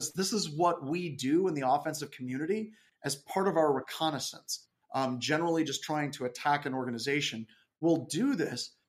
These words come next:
but do it specifically for a targeted organization. All the techniques that we use for open source intelligence, or osint,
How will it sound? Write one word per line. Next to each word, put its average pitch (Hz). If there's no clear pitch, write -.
but 156
do 208
it 254
specifically 208
for 160
a 139
targeted 147
organization. 117
All 202
the 262
techniques 208
that 170
we 156
use 156
for -
open 214
source 165
intelligence, 139
or 135
osint, -